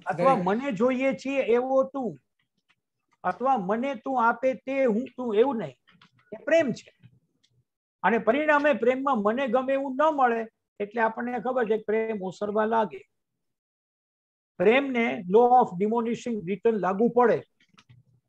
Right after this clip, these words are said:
Speaker 2: <laughs>
Speaker 1: મૈત્રીને ન પડે. મૈત્રી તો એ કે મેં પ્રકાશભાઈ હાથીને સ્વીકાર્યા એટલે જેવા છે એવા સ્વીકાર્યા.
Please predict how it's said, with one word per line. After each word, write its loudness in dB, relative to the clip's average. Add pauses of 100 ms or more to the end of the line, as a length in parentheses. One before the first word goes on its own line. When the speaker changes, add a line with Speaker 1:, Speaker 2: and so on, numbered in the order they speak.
(240)
Speaker 2:
<laughs> -2 (480)
Speaker 1:
મૈત્રીને -6
ન -8 (240)
પડે. -18 (680)
મૈત્રી 0
તો 2
એ 6 (580)
કે 4
મેં 0
પ્રકાશભાઈ 2
હાથીને 0
સ્વીકાર્યા 2 (280)
એટલે -2
જેવા 4
છે -2
એવા 4
સ્વીકાર્યા. -14